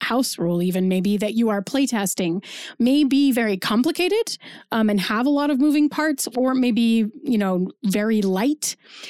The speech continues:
And the way that you approach playtesting is going to vary dramatically based on, you know, if you can separate those bits out and you wanna s-, test them separately, or if you can't, or if it makes sense to.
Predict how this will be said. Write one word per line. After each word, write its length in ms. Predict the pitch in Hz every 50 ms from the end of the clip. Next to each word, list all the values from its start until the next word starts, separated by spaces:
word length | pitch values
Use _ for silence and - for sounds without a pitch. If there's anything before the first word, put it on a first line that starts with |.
| - - - -
And 160 | - 247 254 247
the 100 | 233 226
way 320 | 208 196 220 277 311 330 311
that 80 | 302
you 180 | 269 247 247 240
approach 440 | 226 208 - 247 226 220 - - -
playtesting 760 | - 285 262 233 - 226 196 196 - - 196 185 175 180 -
is 240 | - 214 208 196 185
going 440 | 180 180 233 269 294 302 294 285 269
to 520 | - - 240 196 190 190 190 180 180 202 -
vary 640 | 202 190 190 285 311 320 285 247 226 220 220 220 214
dramatically 600 | 196 247 254 302 330 294 214 196 - 202 196 196
based 380 | 190 196 214 233 233 - - - -
on, 440 | - 220 214 208 208 202 208 208 190 - - - - - -
you 60 | - 277
know, 220 | 220 185 196 202 - - - _ _
if 240 | - 339 370 - -
you 80 | 349 330
can 160 | 381 349 330
separate 420 | - 370 302 - 311 311 285 -
those 180 | 294 285 269 240
bits 200 | - 294 285 -
out 200 | 320 302 262 -
and 100 | 247 233
you 80 | 233
wanna 200 | 226 294 392 440
s-, 180 | 330 - - - - _ _
test 200 | - 262 240 -
them 140 | - 240 220
separately, 400 | - 233 208 - 220 233 226 214
or 200 | - - 285 285
if 120 | 269 -
you 60 | 285 262
can't, 420 | - 403 392 - - 330 - - - - - - - - -
or 80 | 262
if 100 | 262 -
it 60 | 285 254
makes 220 | 254 247 196 -
sense 320 | - 269 269 262 - -
to. 300 | - - - - - -